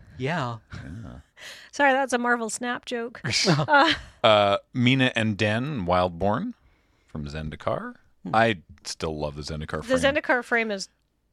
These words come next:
Speaker 3: dope because it's
Speaker 2: It's
Speaker 3: got that, like, subtle Hedron in it.
Speaker 2: Mm-hmm.
Speaker 1: But very clean.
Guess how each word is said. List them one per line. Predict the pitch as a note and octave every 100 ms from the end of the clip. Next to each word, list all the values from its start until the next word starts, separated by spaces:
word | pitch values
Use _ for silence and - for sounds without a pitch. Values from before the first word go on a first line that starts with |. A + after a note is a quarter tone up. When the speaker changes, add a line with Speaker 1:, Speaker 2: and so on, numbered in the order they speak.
| _
Speaker 3:
dope | G#3 G3+ G3
because | G#3+ G3+ G3+ G3
it's | F#3+ -
Speaker 2:
It's |
Speaker 3:
got | G3+ -
that, | G3+ -
like, | G3+ -
subtle | A3+ G#3+ F3
Hedron | A3 G#3 G#3+ G#3 G#3+
in | A3
it. | A#3 C4+
Speaker 2:
Mm-hmm. | A2+ F#2 G#2+
Speaker 1:
But | C3
very | A#2 B2 G#2+
clean. | - G#2+ F#2+ F#2 F#2+